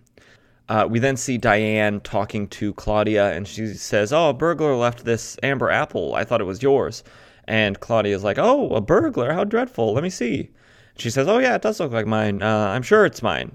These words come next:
Uh, thank you ever so much, Diane." And Diane says, "Oh, I'm glad I could return it," as she's ushered out of the house. And, uh,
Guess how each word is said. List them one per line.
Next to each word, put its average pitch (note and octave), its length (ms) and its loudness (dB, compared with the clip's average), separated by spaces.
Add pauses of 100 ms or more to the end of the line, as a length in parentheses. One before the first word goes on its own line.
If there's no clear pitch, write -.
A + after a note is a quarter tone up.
(120)
Uh, E2+ 160 -6
thank B2+ 240 -4
you A#2 100 0
ever G2+ 120 -2
so G#2+ 160 -10
much, C3 260 -8
Diane." A1 400 -6 (640)
And G2+ 240 -4
Diane F#2+ 300 -4
says, B2+ 160 -4
"Oh, G#3+ 260 0
I'm G3 80 -4
glad F#3+ 220 0
I F3+ 60 -2
could F3+ 100 -4
return D3 320 0
it," C#3+ 160 0
as A#2+ 100 -2
she's A#2 240 -8
ushered A2+ 380 -4
out A2+ 60 2
of G#2 40 -4
the - 80 -4
house. - 480 -6
And, G#2 380 -8
uh, G#2+ 160 -8